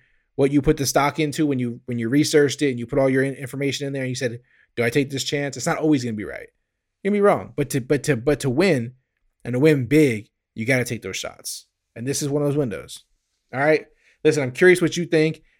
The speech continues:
I'll put a poll up on Twitter maybe, but if not, even if I don't, hit me up at Clock Dodgers on Twitter, on Instagram. You can email me, contact at clock dodgers dot com.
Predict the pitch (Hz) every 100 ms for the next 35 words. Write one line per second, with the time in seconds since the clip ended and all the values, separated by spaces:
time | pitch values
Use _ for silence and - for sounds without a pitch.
0 | _ - 160 170 185 180 180 160 151 -
1 | 165 165 160 165 165 _ _ _ - 143
2 | 135 151 143 190 202 180 156 147 143 -
3 | _ _ _ _ _ _ _ _ _ _
4 | - 196 196 147 131 127 - - 156 151
5 | 175 147 127 135 127 131 127 117 170 147
6 | 143 - _ _ - 113 147 135 139 143
7 | 139 143 _ _ 127 117 - 165 170 151
8 | 143 143 131 151 143 151 139 127 143 135
9 | - - - 147 131 143 135 123 117 107
10 | 156 151